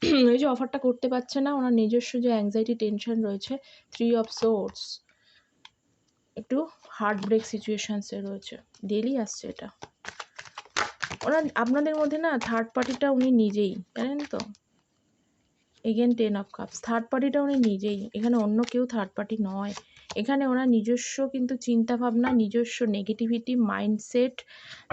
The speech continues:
অ্যাংজাইটি, টেনশন, যে কারণে ওনার কিছু বিহেভিয়ারের জন্য। অবশ্য একটা সময় দেখা গেছে যে, আ, উনি না আপনাকে মিসআন্ডারস্ট্যান্ড করেছে, আপনার উপরে কিন্তু, আ, এই ব্রেকআপ সিচুয়েশন বা, আ,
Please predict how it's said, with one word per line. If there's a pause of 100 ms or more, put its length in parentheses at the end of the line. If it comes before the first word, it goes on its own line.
অ্যাংজাইটি,
টেনশন,
যে
কারণে
ওনার
কিছু
বিহেভিয়ারের
জন্য।
অবশ্য
একটা
সময়
দেখা
গেছে
যে,
আ, (400)
উনি
না
আপনাকে
মিসআন্ডারস্ট্যান্ড
করেছে,
আপনার
উপরে
কিন্তু,
আ,
এই
ব্রেকআপ
সিচুয়েশন
বা, (400)
আ,